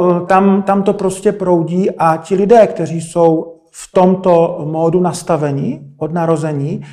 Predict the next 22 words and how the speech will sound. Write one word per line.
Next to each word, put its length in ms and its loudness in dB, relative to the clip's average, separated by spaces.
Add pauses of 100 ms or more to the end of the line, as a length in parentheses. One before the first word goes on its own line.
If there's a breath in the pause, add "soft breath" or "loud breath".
(260 loud breath)
tak 220 0
oni 200 2
jen, 140 2
když 140 0
se 120 -6
k 80 -8
němu 180 -2
přiblíží, 720 -4
tak 220 -6
to 120 -4
vědomí 420 0
tam 180 -6
naskočí 640 -8
lusknutím 560 -2
prstu. 400 -16 (680)
Jo? 400 -2 (400 loud breath)
Ehm, 960 2 (1600)
já 160 4
to 120 2
mám 320 4
jinak, 500 -4 (120)
já 580 0